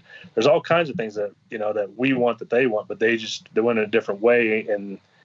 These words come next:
just, just the fact that we have minor differences, it's, to them, it's huge. It's not minor. Uh, but, it, you know, us patriots let, letting these people intimidate us, keeping us in our house, not,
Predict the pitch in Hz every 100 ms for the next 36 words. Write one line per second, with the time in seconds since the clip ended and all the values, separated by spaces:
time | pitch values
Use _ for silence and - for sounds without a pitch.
0 | _ - 113 - 170 120 117 - 101 -
1 | 117 113 - 104 - _ _ _ _ _
2 | _ _ _ _ _ _ _ _ _ 127
3 | 123 - 127 107 107 117 123 117 104 123
4 | - 107 101 98 - - - - 117 123
5 | 123 104 - - 170 160 92 - - 117
6 | 110 104 107 110 92 - _ _ _ _
7 | _ 107 107 104 104 113 107 - _ _
8 | 123 120 113 113 110 - 131 135 - _
9 | 135 143 139 110 - 107 120 131 113 113
10 | 123 123 127 - - 123 117 104 - 120
11 | 120 123 123 131 - - _ _ - 131
12 | 131 110 117 117 104 120 120 120 - 110
13 | 117